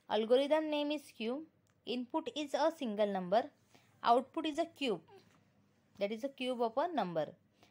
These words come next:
So start is the first step. Second step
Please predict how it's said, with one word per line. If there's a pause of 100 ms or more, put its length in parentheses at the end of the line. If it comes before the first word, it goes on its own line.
(280)
So
start (480)
is
the
first
step. (320)
Second
step